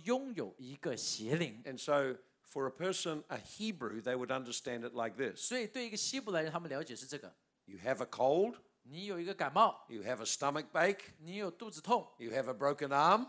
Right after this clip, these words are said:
Speaker 1: 你有手断掉。
Speaker 2: You have a demon.
Speaker 1: 你有一个邪灵。
Speaker 2: It's like you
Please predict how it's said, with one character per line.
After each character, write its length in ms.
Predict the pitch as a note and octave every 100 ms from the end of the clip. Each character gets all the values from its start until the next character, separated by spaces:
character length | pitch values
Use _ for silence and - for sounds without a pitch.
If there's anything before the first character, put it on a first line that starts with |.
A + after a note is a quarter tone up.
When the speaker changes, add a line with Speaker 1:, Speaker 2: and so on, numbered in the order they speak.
| -
Speaker 1:
你 200 | F#3+ A3+
有 120 | G#3
手 220 | E3 D#3+
断 180 | C#3+ A#3
掉。 220 | A3+ G3+
Speaker 2:
You 140 | C#3+ C#3
have 180 | C#3+ D3
a 40 |
demon. 340 | D#3+ G#3 C#3 - _
Speaker 1:
你 220 | C#3 F3+
有 180 | G3 C#3
一 80 | C#3+
个 140 | E3+ E3+
邪 240 | D#3+ F3+
灵。 160 | A#3 A3 -
Speaker 2:
It's 180 | C3 D#3
like 180 | D#3 -
you 80 | D3+